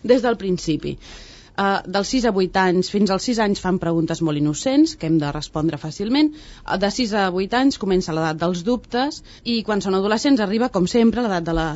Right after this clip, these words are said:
de les coses problemàtiques. Per exemple, convé que una nena de dotze anys que ja té relacions sexuals prengui anticonceptius? Qui ha d'explicar a un noi com s'utilitza un preservatiu? En fi, coses també problemàtiques. Parlem de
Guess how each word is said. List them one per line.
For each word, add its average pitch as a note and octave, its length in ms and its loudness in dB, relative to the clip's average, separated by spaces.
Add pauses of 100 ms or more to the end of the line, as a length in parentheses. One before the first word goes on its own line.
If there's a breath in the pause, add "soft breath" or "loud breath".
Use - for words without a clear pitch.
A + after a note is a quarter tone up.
(120)
de E3 100 -4
les E3+ 120 -6
coses E3+ 220 -4
problemàtiques. D#3 680 -6 (440 loud breath)
Per F3 140 -4
exemple, F3 540 -2 (360 loud breath)
convé A3+ 320 4
que D#4 140 2
una B3 80 4
nena G#3 240 2
de G3+ 160 2
dotze F#3 220 0
anys F3+ 180 0
que F#3 80 -6
ja F#3 160 -2
té F3+ 80 -4
relacions F3 400 -4
sexuals F3+ 600 -2 (160)
prengui F#3 420 2
anticonceptius? E3+ 640 -4 (420)
Qui C4 140 2
ha B3+ 80 0
d'explicar A#3+ 540 0
a C#4+ 100 2
un A3 160 4
noi C#4+ 160 4
com G#3+ 240 2
s'utilitza E3+ 400 -2
un D#3+ 80 0
preservatiu? D#3 600 -4 (340)
En F#3+ 80 -2
fi, E3 220 -4 (420)
coses A#3+ 240 0
també G3+ 240 -2
problemàtiques. D3+ 680 -6 (340 loud breath)
Parlem A#3+ 320 0
de G3 80 2